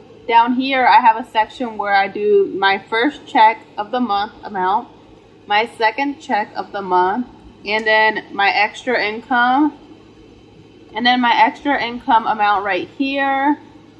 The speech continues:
my business income right here, and then I will put my total amount of income right here. Here I have a sinking fund area, and it says categories, amount.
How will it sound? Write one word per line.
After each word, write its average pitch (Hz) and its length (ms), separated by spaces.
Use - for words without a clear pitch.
my 208 220
business 240 540
income 226 440
right 208 220
here, 254 540
and 233 180
then 240 220
I 214 260
will 226 180
put 226 360
my 202 240
total 220 400
amount 202 480
of 196 180
income 202 420
right 175 200
here. 151 340
Here 320 220
I 277 60
have 254 180
a 240 140
sinking 277 580
fund 226 380
area, 226 580
and 214 100
it 208 180
says 196 200
categories, 269 880
amount. 226 760